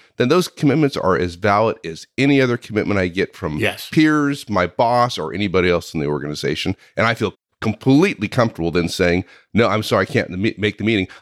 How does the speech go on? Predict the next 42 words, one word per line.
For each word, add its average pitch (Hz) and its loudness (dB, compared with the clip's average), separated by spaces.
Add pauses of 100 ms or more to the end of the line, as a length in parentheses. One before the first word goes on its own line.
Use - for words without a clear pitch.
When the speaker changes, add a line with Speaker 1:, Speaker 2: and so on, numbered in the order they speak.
(140)
Speaker 1:
I 117 2
have 110 0
a - -10
commitment 92 -4
that 90 0
I 95 2
gotta 90 -2
get 87 -6
done 101 0 (480)
by 98 0 (100)
Tuesday 107 0 (320)
that 101 -4
precludes 135 2
me 113 4
from 110 -2
going 95 2
to - -12
that 82 -2
meeting." 71 -12 (880)
Speaker 2:
Well, 113 -2
yeah, 147 -2 (120)
you're - -4
absolutely 151 -6
right. - -10
And 123 -6
here 220 0
is 180 0
what 123 -2
the 110 -2
people 113 0
who 120 -2
are 104 2
good 117 2
at 110 -2
sending 110 -4
out 104 0
meeting 104 0
requests, 95 -4
uh, 117 0
from 120 -2
their 104 0
keyboard 90 -4